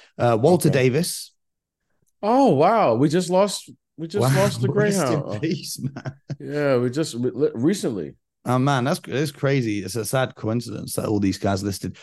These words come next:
Speaker 1: Uh, Steve Downing, born in nineteen fifty. Josh Gray, who played seven games in the N B A so far, born in ninety-three.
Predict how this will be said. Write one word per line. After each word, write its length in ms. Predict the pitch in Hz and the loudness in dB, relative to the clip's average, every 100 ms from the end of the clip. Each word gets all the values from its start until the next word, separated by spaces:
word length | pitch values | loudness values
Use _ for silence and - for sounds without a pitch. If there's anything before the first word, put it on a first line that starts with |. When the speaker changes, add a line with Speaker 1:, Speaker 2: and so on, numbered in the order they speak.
| - | -10
Speaker 1:
Uh, 220 | - 104 | -2 0
Steve 340 | 101 - 175 143 | 0 2 2 4
Downing, 440 | 139 135 131 127 | 2 2 2 2
born 180 | 107 110 | 2 2
in 80 | 104 | 0
nineteen 360 | 104 101 101 | -2 -2 -4
fifty. 540 | - 156 - 135 131 - _ _ _ | -2 -2 0 0 0 -2 _ _ _
Josh 320 | - 147 143 - | -4 -4 -4 -6
Gray, 600 | 117 127 123 123 120 165 - | -4 -2 -2 -2 -4 -10 -12
who 100 | 107 | -12
played 400 | 104 104 104 - | -6 -4 -4 -8
seven 400 | - - 107 107 | -8 -4 -2 -2
games 260 | 101 101 | -2 -4
in 60 | 107 | -4
the 80 | 104 | -4
N 80 | 98 | -2
B 80 | |
A 80 | 98 | -4
so 180 | 101 98 | -4 -6
far, 220 | 92 104 | -2 -2
born 220 | 98 98 | -2 -4
in 80 | 98 | -2
ninety-three. 680 | 98 95 - - 120 117 | -4 -6 -8 0 2 2